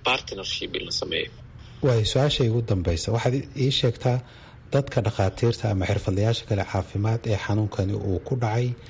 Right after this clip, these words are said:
Speaker 2: eh, is-, maxaan ku idhaha, dadaalka ay sameeyeen iyo dhibka iyaga soo gaaray.
Speaker 1: Number badan ayuu ku dhacay oo lagu qiyaasay numberka guud ahaan dalka ee xanuunka laga helay tiro ka badan boqolkiiba soddon ayaa adeeg bixiyaasha caafimaadku uu ku dhacay.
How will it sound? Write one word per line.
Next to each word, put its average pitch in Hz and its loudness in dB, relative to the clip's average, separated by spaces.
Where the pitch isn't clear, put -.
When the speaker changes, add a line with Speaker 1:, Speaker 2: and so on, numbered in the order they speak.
Speaker 2:
eh, 95 0
is-, - -6
maxaan 113 -2
ku - -6
idhaha, 92 0
dadaalka 131 2
ay 139 4
sameeyeen 135 2
iyo 117 2
dhibka 120 2
iyaga 98 2
soo 92 -2
gaaray. 78 -4
Speaker 1:
Number 156 0
badan 143 -2
ayuu 117 -4
ku - -10
dhacay - 0
oo - -2
lagu 110 -4
qiyaasay 113 -4
numberka 117 -6
guud 110 -6
ahaan 117 -2
dalka 120 -2
ee - -2
xanuunka 113 -2
laga 101 0
helay 95 -2
tiro - -4
ka - -12
badan 101 -2
boqolkiiba 101 -2
soddon - 0
ayaa 95 2
adeeg 92 -4
bixiyaasha 98 0
caafimaadku 90 -6
uu - -4
ku - -8
dhacay. - -4